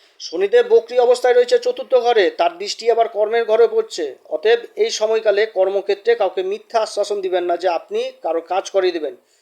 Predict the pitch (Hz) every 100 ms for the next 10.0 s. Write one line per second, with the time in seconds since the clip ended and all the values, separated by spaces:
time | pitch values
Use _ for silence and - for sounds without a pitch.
0 | _ _ 151 170 185 202 208 185 175 175
1 | 190 196 - 202 208 190 170 170 175 196
2 | 190 - 202 202 208 202 196 185 127 _
3 | 160 175 190 202 - 202 - 190 226 226
4 | 226 214 175 131 _ _ _ _ 143 170
5 | 175 180 180 - - 240 - 190 196 196
6 | 196 214 220 196 190 202 202 185 175 196
7 | 180 190 185 151 - 180 170 202 214 208
8 | 202 180 - 202 214 233 226 220 196 -
9 | 196 196 196 190 185 180 160 165 151 127